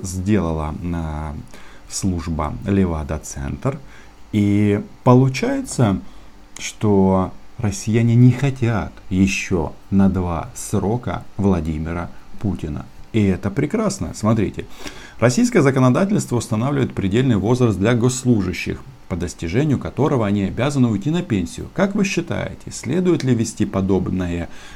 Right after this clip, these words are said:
ограничение для занятия должности президента России?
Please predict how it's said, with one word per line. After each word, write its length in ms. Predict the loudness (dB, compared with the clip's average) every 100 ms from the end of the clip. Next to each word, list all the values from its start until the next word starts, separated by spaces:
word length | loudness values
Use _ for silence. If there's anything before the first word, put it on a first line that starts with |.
| -4
ограничение 880 | 0 0 -2 -6 -4 -2 2 2
для 140 | 2 -2
занятия 600 | -2 0 0 0 0 0
должности 600 | 2 2 2 -2 0 -2
президента 720 | 0 2 2 0 -4 -4 -2
России? 540 | -2 -2 -2 -2 -2